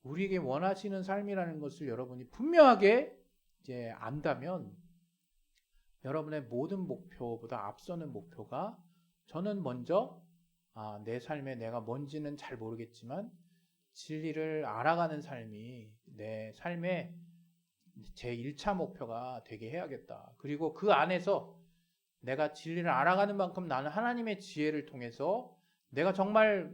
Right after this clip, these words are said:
어떤 삶을 살기를 원하고 어떠한 목표를 향해야 될지를 하나님의 각각에게 주신 달란트를 조금 더 구체화하면서 내가 무-, 무슨 사람이 돼야겠다라고 하는 하나님이 주시는 선한 소망을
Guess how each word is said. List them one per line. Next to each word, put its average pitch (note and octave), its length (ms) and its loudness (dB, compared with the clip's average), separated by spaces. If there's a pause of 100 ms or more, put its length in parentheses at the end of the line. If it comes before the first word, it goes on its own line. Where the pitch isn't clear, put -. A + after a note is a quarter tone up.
어떤 F#3+ 360 4
삶을 A#3+ 260 4
살기를 G#3 340 2
원하고 C#3 540 -2 (220)
어떠한 G#3 400 10
목표를 G#3 380 2
향해야 G3+ 300 0
될지를 C3+ 600 -4 (380)
하나님의 G3 420 0
각각에게 B3+ 640 4
주신 G3 260 -8
달란트를 D3 640 0
조금 B3+ 360 6
더 B3+ 160 10
구체화하면서 D3 1120 -2 (460)
내가 A#2 440 -4
무-, B2+ 200 -14 (140)
무슨 B3 400 -4
사람이 A#3 420 4
돼야겠다라고 E3 880 2
하는 A2+ 480 -8 (480)
하나님이 E3+ 440 -4
주시는 A#2 380 -10
선한 F#3+ 400 -6
소망을 C3+ 720 -8